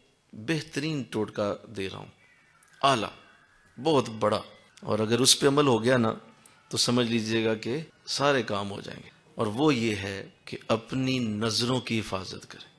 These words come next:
बस एक ही है, हज़ार बातों की ये एक बात।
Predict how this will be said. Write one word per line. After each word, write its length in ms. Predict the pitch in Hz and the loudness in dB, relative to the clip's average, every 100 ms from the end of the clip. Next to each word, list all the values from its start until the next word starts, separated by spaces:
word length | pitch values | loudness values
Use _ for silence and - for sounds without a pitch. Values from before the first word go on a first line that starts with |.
| _ _ _ - - - | _ _ _ -20 -20 -16
बस 160 | - - - - - _ 127 | -14 -12 -12 -16 -20 _ 0
एक 320 | 127 120 117 | 2 2 0
ही 100 | 92 | -8
है, 160 | - - - | -12 -18 -2
हज़ार 540 | 117 101 110 123 139 123 | 0 4 10 12 12 12
बातों 400 | 110 110 127 117 | 8 6 4 2
की 160 | 113 | 2
ये 160 | 113 117 | 4 4
एक 140 | 107 92 | 2 -4
बात। 220 | 92 - | -10 -12